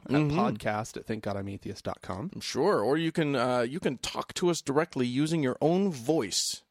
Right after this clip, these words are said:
Speaker 1: A
Speaker 2: Using
Speaker 1: miracle of modern technology,
Speaker 2: It's just a
Speaker 1: folks.
Speaker 2: miracle. It's not even technology. It's just miracle.
Speaker 1: <laughs>
Speaker 2: Uh, <laughs>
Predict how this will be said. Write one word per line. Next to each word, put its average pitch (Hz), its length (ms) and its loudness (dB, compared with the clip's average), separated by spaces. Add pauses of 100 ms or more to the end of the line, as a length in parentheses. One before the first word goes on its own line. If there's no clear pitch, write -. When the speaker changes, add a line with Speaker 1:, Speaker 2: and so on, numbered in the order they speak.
(100)
Speaker 1:
A - 40 2
Speaker 2:
Using 101 220 2
Speaker 1:
miracle 139 340 0
of 95 100 -6
modern 101 480 -2
technology, 95 460 -2
Speaker 2:
It's 165 160 0
just 185 140 2
a 160 80 2
Speaker 1:
folks. 147 60 0
Speaker 2:
miracle. 117 460 0
It's - 200 -4
not 139 160 2
even 120 140 -2
technology. 98 440 -6
It's 101 140 -10
just 104 200 -6
miracle. 95 500 -6
Speaker 1:
<laughs> - 20 -2 (640)
Speaker 2:
Uh, 107 420 0
<laughs> 170 340 4